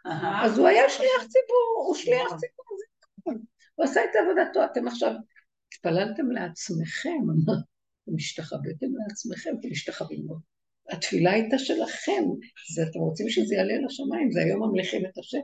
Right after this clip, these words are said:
Speaker 2: לא? אז הוא מסתכל עליי ככה, כאילו, "אני פוגעת באנשים חשובים, זה לא יפה, נותנת להם מוסר, מי?" אז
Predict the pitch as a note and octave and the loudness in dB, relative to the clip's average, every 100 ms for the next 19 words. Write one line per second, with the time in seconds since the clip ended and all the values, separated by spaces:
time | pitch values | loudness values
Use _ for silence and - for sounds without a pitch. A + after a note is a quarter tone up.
0 | - - F4 F4+ _ _ _ - - - | -2 0 0 -4 _ _ _ -20 -20 -20
1 | - _ _ - G3 F#3 A3+ A3 A3+ G#3+ | -20 _ _ -16 -10 -6 -4 -4 -6 -6
2 | A3 A3+ G#3 G#3+ F#3 - - F#3 D#3 D3+ | -6 -4 -6 -8 -10 -12 -8 -4 -4 -2
3 | D#3+ D3 D#3+ D#3 D#3+ F3+ C#4 B3 E3 G3 | -4 -4 -8 -6 -4 -4 -4 -8 -6 -6
4 | G3 - - E3+ C#3+ F#3+ E4+ A3 - _ | -6 -8 -10 -10 -6 0 0 0 -6 _
5 | _ _ _ - D#3 F3+ A3 - C#4 G#3 | _ _ _ -10 -4 -2 0 -2 0 0
6 | D#3+ E3+ E3 D3+ - G3 F#3+ F3 - - | 2 2 2 0 -4 -4 -2 -4 -6 -12
7 | - _ _ _ _ _ _ - E3+ D#3+ | -16 _ _ _ _ _ _ -8 -6 0